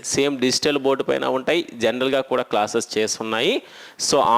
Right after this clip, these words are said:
ఆన్‌లైన్ క్లాసెస్ అనేవి మీకు కావాలి అంటే ఫుల్గా మొత్తం కోర్సు నవోదయ సైనిక్ ఫుల్గా రికార్డెడ్ వీడియోస్ అనేవి మీకు అవైలబుల్గా ఉన్నాయి. So, ఇంట్రెస్ట్ ఉన్నటువంటి పేరెంట్స్ మా నెంబర్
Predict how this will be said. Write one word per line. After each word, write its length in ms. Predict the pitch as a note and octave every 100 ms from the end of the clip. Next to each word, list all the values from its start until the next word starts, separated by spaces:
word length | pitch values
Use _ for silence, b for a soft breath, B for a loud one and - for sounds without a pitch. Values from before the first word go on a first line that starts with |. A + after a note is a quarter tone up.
| C#3+
ఆన్‌లైన్ 340 | F3 F3+ F3
క్లాసెస్ 480 | - C3+ B2+ C3 -
అనేవి 240 | B2 B2 A#2+
మీకు 100 | -
కావాలి 500 | - G#2+ A#2+ B2 A#2+
అంటే 180 | A#2+ D3+
ఫుల్గా 560 | - D3+ F3 F#3+ E3+ - - -
మొత్తం 440 | A#2 - - E3+
కోర్సు 420 | - C3 B2+ - F2
నవోదయ 580 | A2 A#2+ B2 A#2+ C#3
సైనిక్ 520 | - - A2 A2 - -
ఫుల్గా 320 | - C3+ C#3
రికార్డెడ్ 480 | A#2 - C3+ C3+ B2+
వీడియోస్ 380 | A2+ A2 A2
అనేవి 300 | G#2+ A2 A#2
మీకు 320 | A#2 A2 C3 A#2 - - B B B -
అవైలబుల్గా 580 | G#2 B2 B2+ A#2+ A#2 A2+
ఉన్నాయి. 300 | A2+ C3+ - -
So, 120 | - G#2
ఇంట్రెస్ట్ 380 | A#2 B2 D#3 -
ఉన్నటువంటి 340 | C3 A#2+ A#2+ G#2+
పేరెంట్స్ 600 | - A2+ A#2+ A#2 - F#3+ A3+ B B B A2+
మా 120 | A2
నెంబర్ 420 | G#2+ B2 C#3+ A#2+